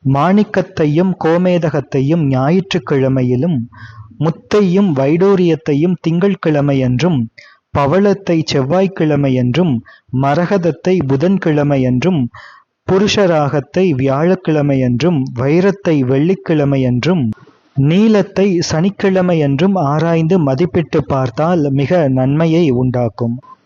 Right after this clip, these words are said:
நவமணிகளை மதிப்பிடுபவர்கள் அகத்திலும் புறத்திலும், உள்ளேயும் வெளியேயும் தூய்மை உடையவர்களாக, தர்ம நெறியில் செல்பவர்களாக இருப்பவர்களே இந்த மணிகளை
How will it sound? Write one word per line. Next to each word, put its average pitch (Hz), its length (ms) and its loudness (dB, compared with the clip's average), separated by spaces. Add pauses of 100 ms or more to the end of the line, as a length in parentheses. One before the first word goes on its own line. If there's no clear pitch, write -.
நவமணிகளை 185 960 2
மதிப்பிடுபவர்கள் 147 1040 0 (240)
அகத்திலும் 170 760 -2
புறத்திலும், 147 680 0 (460)
உள்ளேயும் 180 680 2
வெளியேயும் 160 680 2 (140)
தூய்மை 208 460 2
உடையவர்களாக, 143 1000 0
தர்ம 139 400 0
நெறியில் 165 480 2
செல்பவர்களாக 135 1000 0 (460)
இருப்பவர்களே 156 720 0 (140)
இந்த 143 260 0
மணிகளை 160 600 0